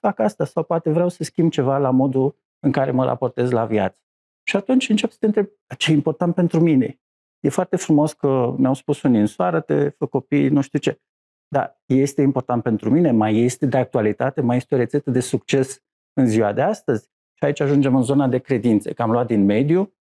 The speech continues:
niște credințe pe nemestecate, niște aplicații instalate default și după aia, în momentul în care am mai trăit și noi niște experiențe,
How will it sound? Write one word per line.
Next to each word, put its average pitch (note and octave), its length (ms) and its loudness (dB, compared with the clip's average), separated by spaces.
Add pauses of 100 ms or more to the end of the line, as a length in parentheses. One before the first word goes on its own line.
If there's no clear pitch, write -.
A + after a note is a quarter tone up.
(140)
niște C#3 240 -2
credințe A2+ 520 0
pe - 100 -4
nemestecate, G#2+ 680 -2
niște A2+ 560 0
aplicații A2+ 920 -2 (220)
instalate A#2 560 -2
default A#2 640 -2 (680)
și - 260 0
după D#3 220 -2
aia, E3 380 0
în D3 100 2
momentul D3+ 360 2
în D#3+ 60 0
care C#3+ 140 -2
am C#3 60 -2
mai C3+ 140 0
trăit D3 160 0
și - 120 -2
noi D3 120 4
niște C#3 220 0
experiențe, G3+ 760 0